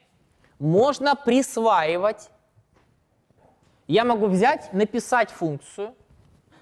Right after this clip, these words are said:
def f от x, которая что-то там делает. Return x квадрат, например.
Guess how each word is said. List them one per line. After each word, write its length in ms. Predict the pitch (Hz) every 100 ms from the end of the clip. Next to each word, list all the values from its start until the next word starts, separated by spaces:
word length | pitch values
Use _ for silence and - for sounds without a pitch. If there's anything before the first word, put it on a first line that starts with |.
| _ _ - - _ _ _
def 360 | 139 160 226 - - - - _ _ - _ - _ - - _ - _ -
f 520 | 196 196 202 254 - - _ -
от 380 | 180 240 254 -
x, 420 | 208 190 - - - - - 165 147 -
которая 420 | 156 220 254 214
что-то 240 | 214 202 175
там 280 | 196 202
делает. 400 | 151 160 151 147 - - _ _ -
Return 600 | - 151 - 220 254 269 196
x 260 | 208 -
квадрат, 560 | - 185 175 160 143 -
например. 400 | 135 135 127